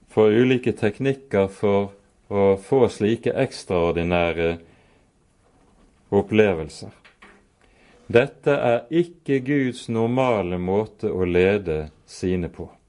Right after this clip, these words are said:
Han leder oss ganske enkelt gjennom hverdagens naturlige begivenheter,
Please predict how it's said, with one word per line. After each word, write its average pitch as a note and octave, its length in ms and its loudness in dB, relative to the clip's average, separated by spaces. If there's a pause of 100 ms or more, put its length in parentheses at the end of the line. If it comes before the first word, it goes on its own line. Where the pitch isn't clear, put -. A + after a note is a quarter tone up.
(840)
Han G#2+ 200 2
leder C3+ 440 4
oss - 460 -6 (300)
ganske C3+ 520 -2
enkelt A#2+ 520 -2
gjennom G#2 400 0
hverdagens G#2+ 800 -2
naturlige G2 800 0
begivenheter, G2 920 -2